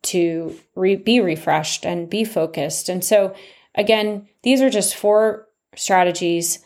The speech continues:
that I think if you spend some time, maybe right after you get off with this podcast, and you write down, "Okay,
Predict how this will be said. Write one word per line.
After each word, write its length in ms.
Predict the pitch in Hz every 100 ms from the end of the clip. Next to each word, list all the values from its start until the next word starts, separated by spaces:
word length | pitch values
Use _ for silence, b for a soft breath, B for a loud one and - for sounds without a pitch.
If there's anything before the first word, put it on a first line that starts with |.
| _
that 100 | 190
I 80 | 185
think 260 | 226 226
if 160 | 214 202
you 60 | 175
spend 380 | - 185 180
some 140 | 175 175
time, 420 | - 160 202 269
maybe 220 | 180 165
right 180 | 165 156
after 260 | 151 - 156
you 40 |
get 140 | 156
off 220 | 151 - 175
with 100 | -
this 180 | 160
podcast, 600 | - - - 254 320 - - B B B -
and 160 | 190
you 80 | 185
write 220 | 233 247
down, 260 | 202 - -
"Okay, 380 | 208 233 - -